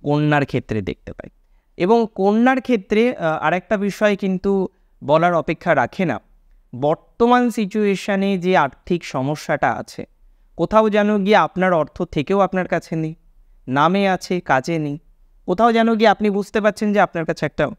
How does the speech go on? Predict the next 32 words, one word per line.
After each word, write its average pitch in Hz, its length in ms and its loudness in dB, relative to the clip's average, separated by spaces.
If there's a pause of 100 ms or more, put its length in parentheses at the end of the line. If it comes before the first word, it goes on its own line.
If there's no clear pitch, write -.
(800)
বড়সড় 139 420 0
প্রপার্টি 123 560 0
আছে, - 280 -6 (520)
কিন্তু 196 160 6
আপনি 180 180 4
সেটা 175 180 0
পারচেজ 117 420 -6
করতে - 260 -12
পারছেন - 360 -12
না, - 180 -16 (380)
আপনি 180 220 0
সেটা 202 180 0
গ্রহণ 165 380 -2
করতে 107 280 -8
পারছেন 95 360 -10
না, 104 140 -8 (380)
আপনি 165 200 2
সেটা 208 180 -2
টেক 208 260 2
ওভার 196 260 2
করতে 120 280 -6
পারছেন 107 360 -10
না। 98 160 -12 (360)
এই 254 300 4
ধরনের 226 520 2
একটা 247 220 -2
প্রতিবন্ধকতা, 139 1400 -2 (360)
এই 202 220 2
ধরনের 190 540 0
একটা 220 260 -2
জটিলতার 160 720 0
জায়গা, 113 600 0